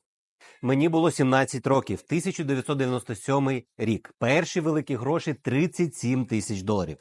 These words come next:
І що ти думаєш? Я втратив за рік майже всі гроші. Мобілки, пейджери, дорогі ресторани і магазини, шмотки. Але на залишені десять відсотків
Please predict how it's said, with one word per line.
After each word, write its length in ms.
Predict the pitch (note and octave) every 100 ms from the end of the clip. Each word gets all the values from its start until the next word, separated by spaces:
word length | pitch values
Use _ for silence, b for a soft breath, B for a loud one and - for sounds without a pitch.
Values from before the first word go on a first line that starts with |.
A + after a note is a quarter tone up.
| B B
І 80 | -
що 220 | G#2+ D#3+
ти 100 | E3
думаєш? 480 | D#3 B2 G#2+ A#2 - b
Я 160 | - B2+
втратив 440 | - C#3 D3 C#3+
за 100 | A2+
рік 180 | A#2+ D#3+
майже 340 | A2 A2+ B2+ C3+
всі 400 | - B2 C#3+ - _
гроші. 540 | G2+ A2+ A2 E2 E2 B B B
Мобілки, 640 | A#2+ F3+ C3 D3 C3 - G2
пейджери, 540 | - D#3+ C#3+ A2 G2
дорогі 380 | G2 A#2 B2+ D#3+
ресторани 580 | D3+ - C#3 D#3 D3 B2+
і 60 |
магазини, 640 | A#2+ G#2+ B2 A#2+ D3+ B2 F2+
шмотки. 720 | - C3+ D#3+ B2+ - E3+ F#3 _ B B B
Але 460 | - D3+ D3+ G#2+ E2
на 140 | F#2+ A#2
залишені 480 | C#3 D3+ C#3 A#2
десять 500 | G#2+ A2+ D3 C#3 G2+
відсотків 560 | G2+ - A2+ D#3 - G3+